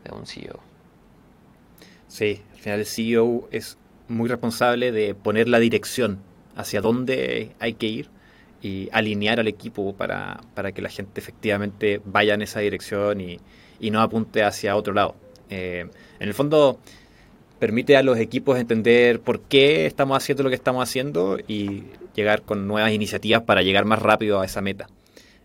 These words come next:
Speaker 2: Eh, entonces, es súper, súper importante ese rol. Eventualmente también es importante que, que el rol de, del C E O, eh, es levantar plata, o sea, levantar capital.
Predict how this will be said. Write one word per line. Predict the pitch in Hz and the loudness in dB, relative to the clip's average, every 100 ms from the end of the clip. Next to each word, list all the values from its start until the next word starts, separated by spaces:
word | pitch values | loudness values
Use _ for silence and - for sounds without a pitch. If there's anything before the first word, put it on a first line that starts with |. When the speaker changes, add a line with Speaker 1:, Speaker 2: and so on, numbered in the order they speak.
| _ | _
Speaker 2:
Eh, | 107 87 | -20 -20
entonces, | - - 95 | -20 -18 -12
es | |
súper, | 117 113 | -10 -10
súper | - 113 | -6 -6
importante | 107 - 104 101 | -6 -8 -8 -8
ese | 104 | -8
rol. | 90 - _ _ _ - _ _ - | -8 -10 _ _ _ -20 _ _ 0
Eventualmente | 120 160 196 220 | 4 4 6 4
también | 175 180 | 4 0
es | |
importante | 180 170 165 165 165 156 147 131 - | 0 0 0 0 0 0 0 -2 -6
que, | - 123 117 110 - - _ | -4 -2 -2 -4 -8 -20 _
que | 110 | -8
el | 104 98 | -6 -6
rol | 95 127 123 | 4 4 4
de, | 120 117 110 - - _ _ _ - | 2 2 2 0 -6 _ _ _ -18
del | 104 107 | -6 -6
C | - 113 113 | -4 -2 2
E | |
O, | 117 120 120 120 120 - | 4 4 2 0 -4 -10
eh, | 101 92 | -10 -6
es | 107 | -2
levantar | 110 101 98 113 | 0 0 0 0
plata, | 127 101 - _ | 0 0 -6 _
o | - | -14
sea, | 113 104 | -8 -4
levantar | 104 110 - | -2 -4 -4
capital. | 107 107 | -6 -6